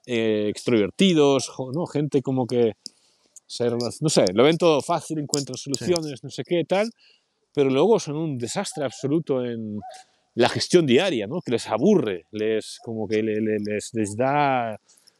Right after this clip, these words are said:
Speaker 1: no sé, pánico, les sale alergia, ¿no? Es como, uf, se-, no, no, no pueden,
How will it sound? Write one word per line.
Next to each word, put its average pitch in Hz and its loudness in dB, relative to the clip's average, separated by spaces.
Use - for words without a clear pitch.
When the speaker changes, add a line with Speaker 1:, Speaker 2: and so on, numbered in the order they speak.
Speaker 1:
no 92 -16
sé, 90 -2
pánico, 110 2
les 101 0
sale 127 2
alergia, 107 2
¿no? 147 -6
Es 127 -6
como, 117 -2
uf, 143 -2
se-, - -8
no, 127 -4
no, 127 0
no 131 2
pueden, 127 4